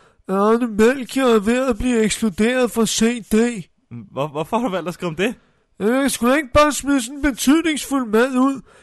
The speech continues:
Speaker 1: Jeg smadrer ham, hvis de gør det, mand. Jeg vil smadre ham, hvis de gør det.
Speaker 2: Øh, hvad mener du med betydningsfuld? Arne Melchior, han er ikke specielt betydningsfuld.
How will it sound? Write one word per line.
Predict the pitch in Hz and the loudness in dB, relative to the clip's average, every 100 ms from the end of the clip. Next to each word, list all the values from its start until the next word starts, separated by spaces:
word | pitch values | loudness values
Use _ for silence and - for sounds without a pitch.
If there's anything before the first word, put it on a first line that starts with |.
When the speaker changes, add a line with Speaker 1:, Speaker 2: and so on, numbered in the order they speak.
| - | 2
Speaker 1:
Jeg | 220 | 2
smadrer | - 185 226 294 302 | 2 4 6 6 6
ham, | 269 | 4
hvis | 240 | 0
de | 233 | 0
gør | 190 196 220 | 0 2 2
det, | 220 | 2
mand. | 208 180 | 0 0
Jeg | 196 208 | 0 2
vil | 202 208 | 2 0
smadre | 185 196 220 277 | 0 2 4 4
ham, | 262 | 2
hvis | 214 196 | -2 -6
de | 190 | -6
gør | 160 165 | -6 -4
det. | 170 | -6
Speaker 2:
Øh, | 139 143 | -6 -6
hvad | 180 | -2
mener | 185 220 | 0 0
du | |
med | 202 | -2
betydningsfuld? | - 190 - 220 220 196 208 180 | -4 -8 -8 -8 -8 -8 -8 -6
Arne | 165 175 | -4 -4
Melchior, | 196 208 | -6 -8
han | 208 | -8
er | 180 143 | -8 -8
ikke | 92 165 | -10 -12
specielt | 202 175 180 | -10 -8 -8
betydningsfuld. | 202 - 196 190 165 131 | -8 -6 -6 -4 -6 -6